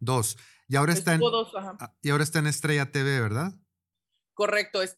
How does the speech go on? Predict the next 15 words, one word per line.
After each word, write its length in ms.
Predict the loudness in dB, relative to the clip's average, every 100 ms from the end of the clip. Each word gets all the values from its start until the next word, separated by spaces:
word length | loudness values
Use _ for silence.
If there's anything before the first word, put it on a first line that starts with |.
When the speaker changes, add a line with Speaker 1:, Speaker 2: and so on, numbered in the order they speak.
| -4
Speaker 2:
a 140 | -2
Telemundo 500 | 0 -2 -2 -2 0
le 120 | 0 0
vendió 400 | -2 -4 -4 -2
la 280 | 0 -2 -4
franquicia 800 | -8 -10 -12 -8 -4 -2 -2 -4
a 500 | -2 0 0 -2 -6
Speaker 1:
Ajá. 0 |
Speaker 2:
Estrella 460 | -8 -6 -4 -4 -2
T 140 | -4
V, 260 | -2 -2 -4
entonces 460 | -8 -12 -14 -16
Estrella 400 | -16 -8 -4 -4
T 120 | -4 -4
V, 300 | -2 -4